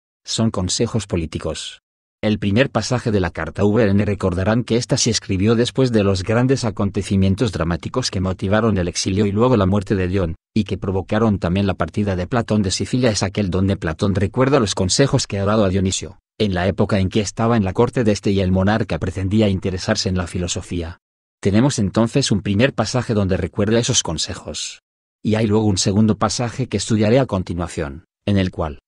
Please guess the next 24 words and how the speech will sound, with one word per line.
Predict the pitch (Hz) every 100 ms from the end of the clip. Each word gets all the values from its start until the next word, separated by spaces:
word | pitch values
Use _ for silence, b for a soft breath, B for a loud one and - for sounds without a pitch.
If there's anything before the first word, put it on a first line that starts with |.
| -
al | 117 113
hablar | 110 117
del | 92
momento | 87 95 110 156
mismo | 143 143 139
en | 110 98
que | 92
está | - 120
escribiendo | - 95 92 104 95
la | 90
carta, | 87 82 78 - 78 _ _
Platón | - 92 98 90
dice, | 92 - 80 - _
"Habida | 92 95 110 117
cuenta | - 117 135
de | 101 95
que | 113
la |
situación | 107 120 120 107 156
es | 143 131
hoy | 120
la | 98
que | 82 69
es, | 69 -